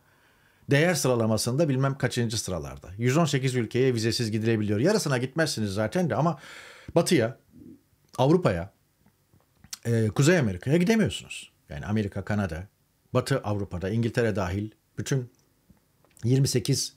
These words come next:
üyeli Avrupa Birliği ülkelerine gidemiyorsunuz vizesiz olarak ki önemli olan da bu. Yani bir pasaport, Türkiye'de bir pasaportun kıymeti, değeri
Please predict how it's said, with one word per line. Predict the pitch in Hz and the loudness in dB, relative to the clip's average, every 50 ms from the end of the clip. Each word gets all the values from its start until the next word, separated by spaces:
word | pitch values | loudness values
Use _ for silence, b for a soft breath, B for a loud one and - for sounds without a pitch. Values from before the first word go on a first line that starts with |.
| - | -6
üyeli | 113 110 104 98 98 104 113 113 b b b b | -4 -2 -2 0 0 -2 -2 -4 b b b b
Avrupa | 110 113 120 117 - 113 98 98 | -2 0 0 0 0 -2 -2 -2
Birliği | 98 92 92 | -2 -2 -2
ülkelerine | 92 90 - 98 90 87 90 117 147 | -4 -6 -6 -4 -4 -2 -2 0 0
gidemiyorsunuz | 135 127 143 131 104 85 78 - - 87 85 82 92 | 0 0 0 -2 -2 -4 -6 -8 -10 -12 -10 -8 -4
vizesiz | 95 95 90 87 - - 90 80 | -4 -2 -2 -4 -6 -8 -10 -10
olarak | 71 - 107 143 160 156 | -10 -6 -4 -4 -2 -2
ki | - 120 95 B B B B | -2 -4 -4 B B B B
önemli | 180 208 220 202 160 117 | 2 2 4 4 2 0
olan | 90 85 98 131 175 | 0 -2 0 2 4
da | 220 190 | 4 4
bu. | 127 90 - - - | 2 0 -2 -6 -8
Yani | - 92 85 90 98 110 | -6 -4 -2 -2 0 0
bir | 151 147 | 0 2
pasaport, | 147 143 131 - 135 - 143 139 131 - B B B B B B | 2 0 2 2 0 2 2 0 0 0 B B B B B B
Türkiye'de | - 202 190 - - 160 139 127 127 131 | 2 4 4 4 4 2 4 4 4 4
bir | 147 156 151 | 4 2 2
pasaportun | - 143 143 - 139 - 143 135 - - 156 139 | 2 0 2 0 0 2 0 0 2 2 0 0
kıymeti, | 147 - 147 139 127 123 117 - 117 107 | 2 2 2 4 4 2 2 2 2 2
değeri | 139 147 147 120 110 156 208 - | 4 4 4 4 4 4 2 0